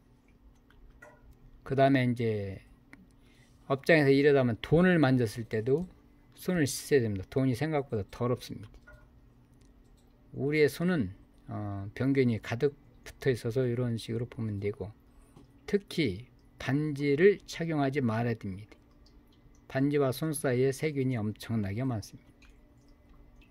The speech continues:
손에 있는 줄, 균들이고 머리카락에 있는 균들을 현미경으로 본 것입니다. 그다음에 손을 씻을 때는 소독약을 함께 해서 씻어야 됩니다. 비누라든지.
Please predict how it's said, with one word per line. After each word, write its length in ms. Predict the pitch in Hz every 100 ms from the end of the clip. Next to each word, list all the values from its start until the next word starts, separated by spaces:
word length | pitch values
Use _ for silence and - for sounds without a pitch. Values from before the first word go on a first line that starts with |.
| - - -
손에 360 | - - 202 190
있는 260 | 165 131
줄, 280 | - 147 147 - -
균들이고 760 | 156 151 135 113 110 160 165
머리카락에 480 | 131 139 139 143 131
있는 200 | 123 120 -
균들을 400 | 120 113 127 143
현미경으로 540 | 180 185 156 123 117
본 180 | - 110
것입니다. 440 | 107 - 113 117 - _ - _ _ - - - - - - - - - - - - _ _ - - - - - -
그다음에 300 | 156 165 151
손을 340 | 127 202 233 185
씻을 380 | - 226 -
때는 500 | 190 156 147 120 104 117 - -
소독약을 840 | - - 214 226 202 165 135 98 - - - - _ _ _ _ _
함께 580 | - 202 214 196 165 147
해서 200 | 139 143
씻어야 460 | 143 185 - 156
됩니다. 340 | 120 101 92 90
비누라든지. 760 | - 123 104 98 95 92 110 202